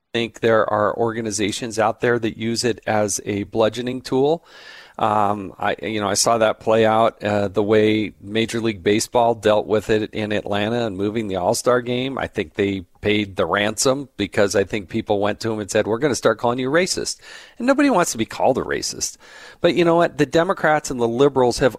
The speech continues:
overplayed that racist card, saying that you're racist on everything. And I think America's tired of it. I don't, I don't think they wanna be, they know that they're good-hearted, patriotic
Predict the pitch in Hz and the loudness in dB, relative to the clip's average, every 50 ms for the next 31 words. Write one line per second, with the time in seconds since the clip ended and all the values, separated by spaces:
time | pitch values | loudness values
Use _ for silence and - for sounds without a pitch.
0 | - - 135 147 143 143 139 107 - - - 131 123 131 120 101 101 92 80 - | 0 2 2 2 4 4 2 2 0 0 0 2 4 4 2 2 2 0 0 -2
1 | _ - 101 98 107 120 127 123 - - 101 92 - - - - 92 82 78 76 | _ -10 -8 -2 0 2 2 2 0 -2 -2 -2 -4 -4 -6 -4 -2 -2 -2 -2
2 | 80 80 - - 120 110 110 107 101 104 - - 131 123 113 92 110 120 131 117 | -4 -4 -4 -2 0 0 0 -2 -4 -4 -2 0 0 0 0 2 2 2 2 2
3 | - - 95 92 - - 101 101 104 110 113 120 98 - 82 73 98 156 226 - | 0 0 0 0 0 -2 -2 -2 0 0 0 0 -2 -2 -4 -4 -2 -2 0 0
4 | 320 285 330 285 175 113 107 135 160 - - - - - - 90 95 104 110 104 | 0 0 0 0 2 2 2 2 2 0 0 -2 -2 -4 -4 -2 0 0 0 0
5 | 78 - - - - 85 110 156 196 196 135 - - - - - - - - - | -2 -4 -6 -6 -4 -2 0 0 0 0 -2 -4 -10 -16 -16 -18 -18 -18 -10 -4
6 | - 147 202 226 - - 175 - - 160 139 127 139 165 180 123 110 - _ _ | -2 0 0 0 0 -2 -2 2 2 2 4 4 2 2 2 0 -4 -6 _ _
7 | - - - - - - - - 147 139 131 175 226 247 226 214 220 247 254 208 | -20 -20 -16 -12 -10 -10 -6 -6 -4 0 2 2 2 4 4 2 4 4 4 4
8 | 180 170 - 160 151 135 117 - 160 180 196 190 151 - 165 170 170 165 135 120 | 2 2 2 2 0 0 0 2 4 6 6 6 4 2 0 0 0 -2 -4 -6
9 | - - 156 165 - - 165 147 147 151 151 156 - - - | -2 -2 -2 -2 0 0 2 2 4 4 2 0 -2 -6 -14